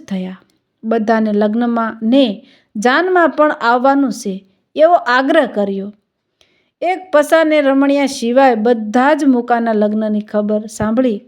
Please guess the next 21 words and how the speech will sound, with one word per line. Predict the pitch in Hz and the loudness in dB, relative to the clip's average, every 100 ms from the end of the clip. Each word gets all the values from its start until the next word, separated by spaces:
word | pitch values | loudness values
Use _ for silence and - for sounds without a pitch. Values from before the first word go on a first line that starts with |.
| _ - | _ -2
ખુશ | 339 277 | -2 -2
થઈ | - 196 | -6 -8
ગયા. | 196 202 190 - _ _ _ _ _ _ _ _ _ _ - | -8 -12 -14 -20 _ _ _ _ _ _ _ _ _ _ 0
છેલ્લે | 330 392 392 | 2 2 -2
ખેતરમાં | 381 302 294 311 294 294 | 0 0 2 0 2 2
રહેતા | 277 269 269 269 | 2 0 2 0
પાડોશીઓના | 262 240 240 240 240 233 226 226 226 | 2 0 2 0 -2 0 2 0 -2
ઘેર | 208 220 226 226 | -4 -2 -2 -2
પણ | 226 254 240 - | -4 -4 -4 -6
આમંત્રણ | 226 262 277 269 214 - | 0 2 2 0 -6 -6
આપ્યું | 220 220 202 190 196 _ _ | -6 -6 -8 -8 -10 _ _
ને | 220 214 | -8 -4
રમણ | 220 233 226 | -2 -2 -4
કાકાને | 220 214 214 214 208 | -4 -4 -4 -4 -4
પસા | 214 214 247 | -6 -4 -2
કાકાના | 247 247 262 269 254 214 - _ _ _ | -2 -2 0 0 -2 -6 -12 _ _ _
ઘેર | 277 330 | 2 2
ગયા. | 262 208 190 190 - _ _ _ - - _ _ _ _ _ _ _ _ _ _ | 2 -2 -4 -8 -18 _ _ _ -20 -20 _ _ _ _ _ _ _ _ _ _
ડાઈબા | 226 254 349 311 320 339 - | -2 0 2 2 2 0 0
ઓસરીમાં | 269 285 294 311 269 269 | 0 0 0 2 4 4
જ | 294 | 2